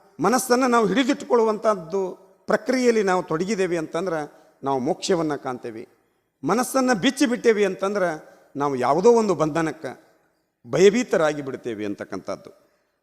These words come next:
ಅದಕ್ಕೆ ಜಾನ್ ವಿಲ್ಟನ್ ಅಂತಕ್ಕಂಥ ಒಬ್ಬ ಇಂಗ್ಲೀಷ್ ಕವಿ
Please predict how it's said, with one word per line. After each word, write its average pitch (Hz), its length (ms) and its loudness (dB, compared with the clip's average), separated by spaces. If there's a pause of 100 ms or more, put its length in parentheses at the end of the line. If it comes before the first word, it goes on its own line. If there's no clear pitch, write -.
ಅದಕ್ಕೆ 185 300 -4
ಜಾನ್ 151 300 -2
ವಿಲ್ಟನ್ 156 440 -2
ಅಂತಕ್ಕಂಥ 160 440 -6 (640)
ಒಬ್ಬ 139 160 -4
ಇಂಗ್ಲೀಷ್ 180 420 -2
ಕವಿ 156 440 -4